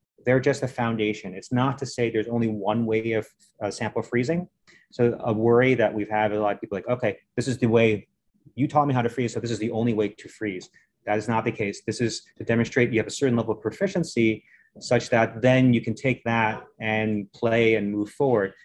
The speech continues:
Because there could be a situation where your sample does not follow the standard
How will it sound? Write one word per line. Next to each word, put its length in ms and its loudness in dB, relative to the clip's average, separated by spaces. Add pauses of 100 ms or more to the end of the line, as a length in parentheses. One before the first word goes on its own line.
(120)
Because 260 -2
there 100 2
could 160 -4
be 80 2
a 40 2
situation 880 -2
where 300 0
your 300 -4
sample 580 -4 (240)
does 220 -8
not 240 -2
follow 320 0
the 100 -6
standard 680 -2